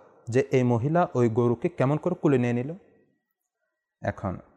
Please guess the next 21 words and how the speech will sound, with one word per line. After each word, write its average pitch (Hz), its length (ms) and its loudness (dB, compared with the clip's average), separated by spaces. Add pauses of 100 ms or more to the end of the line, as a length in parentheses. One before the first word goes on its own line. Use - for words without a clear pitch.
(540)
হ্যাঁ, 139 160 -12
বলল, 139 200 -8
"হ্যাঁ, 139 280 -6
আমরা 123 180 -6
জানতে 107 320 -8
চাই 117 160 -8
যে 120 140 -6
একজন 147 280 -6
মহিলার 185 360 -6
মাধ্যমে 160 420 -8
কেমনে 190 320 -6
সম্ভব 127 360 -8
যে 117 100 -6
একটা 123 200 -8 (100)
পুরা 135 160 -4
গরুকে 135 380 -4
কুলে 151 220 -4
নিয়ে 143 160 -6
নেওয়া?" 127 180 -10 (800)
তো 120 280 -2 (160)
বলল, 143 380 0